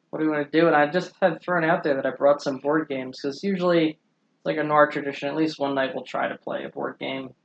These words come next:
uh, just to take a break from all the partying. So usually it's Pandemic. This year I thought I'd, uh, s-,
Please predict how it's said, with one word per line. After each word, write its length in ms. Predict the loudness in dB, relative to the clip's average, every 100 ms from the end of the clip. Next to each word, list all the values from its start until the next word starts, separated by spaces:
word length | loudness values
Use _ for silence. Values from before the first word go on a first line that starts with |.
| _ _ _ _
uh, 80 | -12 -8
just 160 | -10
to 40 | -6 -6
take 140 | -6
a 40 |
break 300 | -4 -6 -6
from 140 | -10 -10
all 80 | -8
the 100 | -4
partying. 680 | 0 0 0 -8 -16 -18
So 180 | -6 -4
usually 440 | -2 -2 0 0
it's 140 | 0 -4
Pandemic. 720 | -6 -6 -2 -2 -2 -8 _ _ _ _ _ _
This 160 | -4 2
year 120 | 4
I 100 | 4
thought 120 | 4 2
I'd, 200 | 0 -6 _ _ -10
uh, 300 | -6 -6 -8 -16
s-, 240 | -20 -20